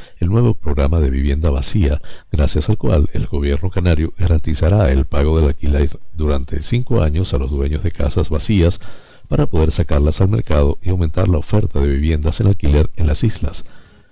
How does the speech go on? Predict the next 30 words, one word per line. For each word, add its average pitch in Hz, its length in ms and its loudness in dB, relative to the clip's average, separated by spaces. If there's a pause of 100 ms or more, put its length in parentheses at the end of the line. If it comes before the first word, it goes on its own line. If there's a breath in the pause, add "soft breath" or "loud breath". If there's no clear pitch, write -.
Con 78 160 -2
esta 73 200 0
medida, 92 540 2
para - 200 0
la 65 200 0
que 67 180 -2
se 69 160 -2
destina 78 340 0
una 82 160 0
partida 80 440 0
de 69 120 -2
un 71 80 -4
millón 80 240 -2
de 87 120 2
euros 73 300 -2
cada 85 400 2
año 82 200 0
durante 71 320 -2
cinco 120 320 0
años, 71 280 0 (360 loud breath)
se - 160 -4
calcula 80 400 2
que - 100 -2
pueden 76 240 0
ponerse 73 380 0
en 80 80 -2
alquiler 82 480 2
a - 180 2
precios - 360 0
ace-, - 220 -2